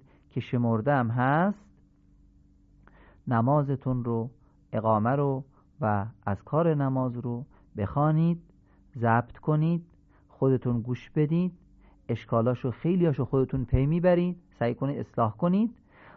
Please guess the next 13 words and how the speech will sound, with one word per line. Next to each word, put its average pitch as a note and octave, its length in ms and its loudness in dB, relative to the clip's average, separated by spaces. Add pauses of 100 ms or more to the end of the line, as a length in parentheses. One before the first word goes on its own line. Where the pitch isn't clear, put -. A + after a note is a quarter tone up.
(140)
و B2 340 4 (440)
یا D3+ 260 2
برای C#3 300 0
افراد A#2+ 420 0
خبره A2+ 520 -2
و C#3+ 80 -2
وارد G#2 480 0 (460)
بخوانید F3 560 0 (460)
و G#2+ 40 -2
از G2+ 160 0
اونها G2+ 240 -2
بخواید D3+ 440 -4
که F#3 340 0